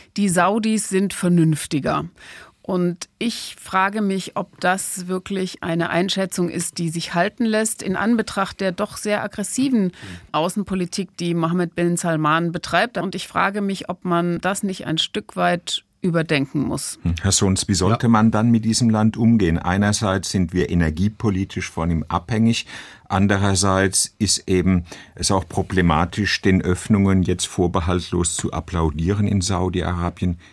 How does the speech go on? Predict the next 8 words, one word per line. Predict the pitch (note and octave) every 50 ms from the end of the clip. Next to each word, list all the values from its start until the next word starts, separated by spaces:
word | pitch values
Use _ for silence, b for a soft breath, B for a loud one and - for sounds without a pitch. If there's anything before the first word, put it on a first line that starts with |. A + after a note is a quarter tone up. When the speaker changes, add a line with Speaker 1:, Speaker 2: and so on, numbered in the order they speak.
| B B B
Speaker 2:
Wie | - G2 -
umgehen | - C3 C3+ C#3 C3 A2 G2 E2 D#2+ D2 C2+ -
mit | F2+ G2 G#2
diesem | - G#2 F#2+ - - F#2
Land, | E2 D#2+ D#2+ F2 E2 - -
mit | F2 D2+
diesem | D#2 D2+ - - C#2+
Kronprinz? | - - F2 D2+ D2 D2+ - - - C#2 C#2+ C#2 - - -